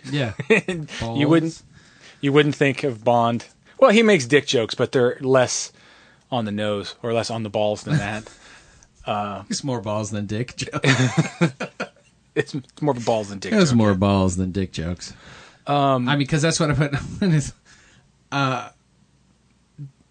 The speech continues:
Speaker 1: what was it? Do you find it strange that M's temporary office with money, with Moneypenny in tow, along with Q, who always has some kind of pop-up laboratory conveniently located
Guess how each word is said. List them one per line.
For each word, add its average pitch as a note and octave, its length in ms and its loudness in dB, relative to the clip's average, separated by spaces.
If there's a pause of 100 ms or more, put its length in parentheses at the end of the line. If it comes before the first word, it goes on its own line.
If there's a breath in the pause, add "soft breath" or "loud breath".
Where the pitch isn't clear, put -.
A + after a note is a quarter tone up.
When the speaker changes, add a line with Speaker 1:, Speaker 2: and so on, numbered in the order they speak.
(140)
Speaker 1:
what D3 160 -8
was E3+ 200 -2
it? A2 200 -8 (260)
Do C#3+ 120 -6
you F#3 60 0
find F#3 220 -2
it F3 100 -2
strange C#3+ 440 -4
that B2+ 200 -6
M's B2 280 -4
temporary A#2+ 400 0
office A2+ 420 -2
with F#3+ 160 0
money, E3 420 0
with D3+ 440 0
Moneypenny C#3 480 0
in A2+ 80 -4
tow, G2+ 240 -4
along F3 320 2
with G3+ 140 0
Q, D3+ 380 4 (300 loud breath)
who C3+ 240 0
always C#3+ 380 2
has C3 220 2
some C3 180 0
kind C3 180 2
of A#2+ 60 -4
pop-up B2 420 0
laboratory A#2+ 500 0
conveniently A2+ 640 -2
located B2 640 0